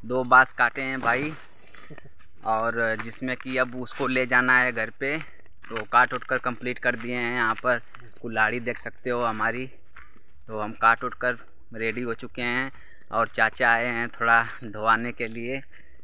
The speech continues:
तो देख सकते हो, अब हम लोग जा रहे हैं, बांस को लेंगे, फिर चलेंगे घर।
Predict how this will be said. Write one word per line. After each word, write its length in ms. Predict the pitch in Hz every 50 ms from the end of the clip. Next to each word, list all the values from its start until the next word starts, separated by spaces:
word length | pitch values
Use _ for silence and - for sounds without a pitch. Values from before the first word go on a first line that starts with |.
| - - -
तो 60 | - 107
देख 220 | 104 110 120 -
सकते 360 | - - 113 - - - 120
हो, 160 | 117 113 117
अब 180 | 123 127 117 110
हम 140 | 110 110 110
लोग 200 | 113 113 113 113
जा 200 | 113 113 113 117
रहे 120 | 117 113
हैं, 440 | 117 120 120 117 113 117 123 127 113
बांस 220 | 113 110 110 107
को 140 | - - 117
लेंगे, 520 | 110 110 113 113 117 117 120 117 127 139 147
फिर 400 | - - - 135 117 113 110 -
चलेंगे 480 | - 117 110 117 113 113 117 120 120
घर। 320 | 104 101 104 110 120 135